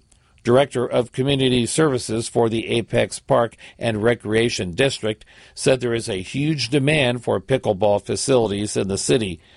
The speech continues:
The Sims Street courts were built in phases starting in twenty thirteen, she said. A half dozen homes in the Sunset Mesa neighborhood back right up to the courts. A knock on several doors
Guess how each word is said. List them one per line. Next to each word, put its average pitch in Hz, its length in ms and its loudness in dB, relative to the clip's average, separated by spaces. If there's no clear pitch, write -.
The - 160 0
Sims 123 560 -2
Street - 380 -4
courts 101 360 0
were 104 140 2
built 117 300 0
in 104 160 -8
phases 120 560 -2
starting 110 500 0
in 92 160 -6
twenty 98 360 -4
thirteen, 104 720 -4
she - 260 -10
said. 92 460 -2
A 120 140 2
half 131 280 0
dozen 127 340 2
homes 131 480 2
in 117 120 0
the 104 100 0
Sunset 135 600 2
Mesa 120 400 0
neighborhood 107 580 0
back 110 260 2
right 113 320 2
up 123 180 2
to 101 100 -10
the 92 120 -4
courts. 131 460 2
A 95 100 -4
knock 92 360 0
on 82 140 -2
several 98 420 0
doors 78 420 -2